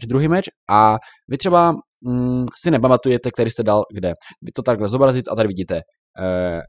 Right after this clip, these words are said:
meč s enchantem Silk Touch, nebo tak dále.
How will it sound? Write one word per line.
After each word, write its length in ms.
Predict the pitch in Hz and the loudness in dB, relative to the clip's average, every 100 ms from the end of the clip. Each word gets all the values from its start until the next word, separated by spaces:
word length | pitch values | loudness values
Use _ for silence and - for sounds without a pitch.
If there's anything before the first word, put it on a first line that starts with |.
| _ _ _ | _ _ _
meč 220 | 127 143 135 | 0 0 0
s 80 | - - | -4 -6
enchantem 720 | 117 123 113 110 104 101 98 90 82 80 _ _ _ _ _ _ _ _ _ _ _ _ _ _ - | -4 -2 -2 0 0 0 -2 -4 -8 -12 _ _ _ _ _ _ _ _ _ _ _ _ _ _ -12
Silk 200 | - 98 - | -4 -2 0
Touch, 320 | 90 82 - | -2 -4 -6
nebo 180 | 98 95 | -4 -4
tak 160 | 87 87 | -4 -6
dále. 320 | 87 90 80 | 0 0 0